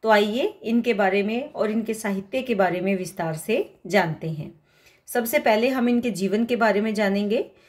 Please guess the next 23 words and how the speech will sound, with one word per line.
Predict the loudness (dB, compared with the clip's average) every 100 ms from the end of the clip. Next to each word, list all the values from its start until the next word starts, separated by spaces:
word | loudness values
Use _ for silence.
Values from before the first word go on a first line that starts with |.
| _ -4
इनका | 0 2 2
जन्म | 2 2 0 -2 -12 -20 _ _ _ _
सन | 0 0
उन्नीस | 2 0 2 0
सौ | -2
सात | 0 4 4 2
ईस्वी | -4 -4 -4
में | 0 0
हुआ | 2 2
और | 0 -2 -4 -2
कौन | 0 0 0
से | 0
गांव | 0 0 0
में | 0 0
हुआ? | 4 2 2 -6 -20 -20 _ -2
आरत | 2 4 2 0
दुबे | -6 -4 0 0
का | 2 0
छपरा | -2 -4 -8 -2 2 2
नामक | 2 0 -2 -4
गांव | -4 -2 0 0
में | 0 0 -2 -12 _ _ _
हुआ। | 2 2 2